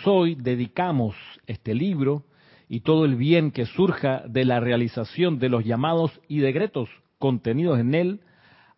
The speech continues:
al espíritu cósmico de la gran hermandad blanca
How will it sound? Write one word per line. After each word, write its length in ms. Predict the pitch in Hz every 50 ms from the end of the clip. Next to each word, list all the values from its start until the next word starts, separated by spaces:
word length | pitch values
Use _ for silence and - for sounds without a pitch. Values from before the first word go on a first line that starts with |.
| _ _
al 180 | 135 139 135 135
espíritu 640 | 131 - - - 180 185 185 180 147 170 160 170
cósmico 680 | - 190 202 185 - - 202 196 190 - 185 190 185 -
de 160 | 120 127 127
la 140 | 127 120 117
gran 320 | 110 127 139 160 170 165
hermandad 460 | 160 147 131 123 123 120 120 143 139 117
blanca 680 | 113 117 139 160 190 208 202 180 - 214 208 196 -